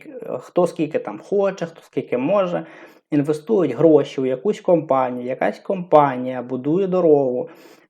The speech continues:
а водії, які користуються цією дорогою, просто-напросто сплачують гроші за користування конкретним дорожнім полотном,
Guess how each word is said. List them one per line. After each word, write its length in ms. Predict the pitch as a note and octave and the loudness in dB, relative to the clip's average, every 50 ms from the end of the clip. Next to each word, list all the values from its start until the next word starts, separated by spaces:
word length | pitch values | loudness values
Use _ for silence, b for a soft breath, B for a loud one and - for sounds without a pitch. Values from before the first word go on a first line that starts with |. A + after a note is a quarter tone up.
| _ - | _ -12
а 240 | - C3 C3 B2 A#2+ | -8 -6 -4 -4 -2
водії, 560 | A#2+ D3+ E3+ F#3+ G#3 G#3 G3 F3 D#3+ C#3+ C3+ | 2 2 2 2 0 -4 -4 -2 -2 -2 -2
які 300 | C3 C3+ C3+ - E3+ D3 | -2 -4 -6 -2 -4 -2
користуються 760 | D3 - C3 C3+ C#3+ - - - D#3+ C#3 B2+ B2 - - A#2 | 0 0 0 0 0 -6 -4 -2 0 0 0 -2 -6 -8 -10
цією 360 | A#2 - - C#3+ C3+ B2 A#2+ | -10 -6 -6 -4 -4 -4 -6
дорогою, 600 | A#2+ C3 D3 F3+ B3 C4 B3 A3+ A3 G#3+ G3+ G3 G3+ b b b b _ | -4 -2 2 4 4 4 4 2 0 -4 -6 -8 -10 b b b b _
просто-напросто 1160 | - - - G3 G3+ - - C3 B2 C#3+ F3 F#3+ - - D#3 D3+ - - - D3+ D3 C#3+ C#3 C#3+ - _ _ | 0 0 0 0 0 -2 -4 -4 -4 -2 -4 -4 -4 -4 -6 -6 -4 0 2 2 2 2 -2 -6 -10 _ _
сплачують 920 | _ - - - D3+ D#3+ E3 F3 E3+ - - D3 C#3 C3+ C3+ C3 - - _ - | _ -8 0 4 4 6 4 4 0 -4 -6 -4 -2 -2 -2 -4 -6 -12 _ -8
гроші 500 | C3+ B2 D3 D3+ D3 D#3+ E3+ E3+ - C#3+ | -4 2 2 4 4 4 2 2 0 0
за 160 | B2+ C#3+ C#3+ | 0 0 0
користування 1080 | C#3+ - B2+ B2 - - - C3+ C3+ C3+ C3+ B2+ B2 A#2+ A#2+ A#2+ A#2 - - D#3+ F3 - - - | 0 -2 -6 -6 -6 -6 -6 0 0 0 0 0 -2 -6 -8 -8 -8 -10 -10 -12 -16 -14 -14 -10
конкретним 600 | - - C3+ C3+ - D3+ D3 C3 - - B2 A#2+ | -10 -10 -8 -2 2 2 2 2 0 -4 -8 -4
дорожнім 420 | B2 C3 C3+ B2+ A2+ B2 B2 A#2+ - | -2 0 0 0 0 -2 -6 -10 -6
полотном, 580 | - B2+ C3+ C#3 C#3+ F#3 G3 A3+ A3 A3+ A3+ | -4 -2 -2 -2 -2 -2 -2 -2 -2 -2 -4